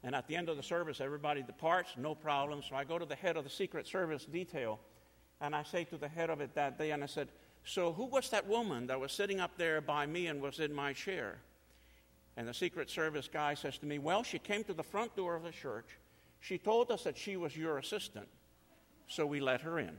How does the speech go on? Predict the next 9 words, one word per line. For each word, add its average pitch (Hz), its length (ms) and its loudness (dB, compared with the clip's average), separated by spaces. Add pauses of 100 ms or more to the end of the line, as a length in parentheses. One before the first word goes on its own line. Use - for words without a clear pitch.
(3000)
After 233 280 0
seven 220 380 4
days - 560 -2 (720)
of 127 120 -2
full 247 360 6
security 196 500 4
at 131 160 0
this 180 120 -6
church, - 520 -4